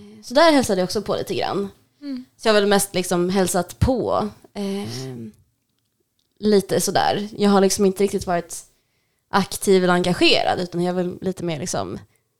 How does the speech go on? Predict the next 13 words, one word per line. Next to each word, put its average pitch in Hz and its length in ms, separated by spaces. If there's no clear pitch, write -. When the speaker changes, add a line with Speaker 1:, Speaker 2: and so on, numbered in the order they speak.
Speaker 1:
ja, 277 140
men 262 140
lite 233 180
studiebesök 165 680
eller 117 240
Speaker 2:
Mm. 196 120
Speaker 1:
så - 120
här, 196 140
hänga 202 260
med 180 100
en 175 60
kompis, 175 640
Speaker 2:
Mm. 214 180